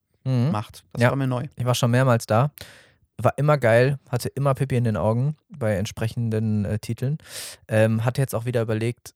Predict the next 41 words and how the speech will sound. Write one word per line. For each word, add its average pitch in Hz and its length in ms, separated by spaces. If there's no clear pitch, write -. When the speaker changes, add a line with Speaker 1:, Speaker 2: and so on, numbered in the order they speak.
Speaker 1:
ähm, 104 800
nächstes 123 320
Jahr 120 100
hinzugehen, 120 540
aber 110 220
ich - 120
muss 120 140
auch - 140
ganz 107 200
ehrlich 113 160
sagen, 101 260
gerade 104 260
dafür, 113 380
dass 113 220
ich - 80
schon 120 160
öfter - 260
da 104 240
war 113 220
Speaker 2:
Sehr 110 160
teuer. 104 320
Speaker 1:
Ja. 85 140
Speaker 2:
Hab 117 100
ich 117 120
auch 120 100
gesehen, 127 220
Speaker 1:
Also 120 100
Speaker 2:
ich 117 40
hab 113 60
Speaker 1:
f- 113 40
Speaker 2:
nicht 120 100
geguckt, 123 420
aber 104 240
es - 120
ist - 120
wirklich 117 180
Speaker 1:
gerade 123 220
Speaker 2:
sehr - 120
teuer. 127 100
Speaker 1:
für 117 240
w-, 113 300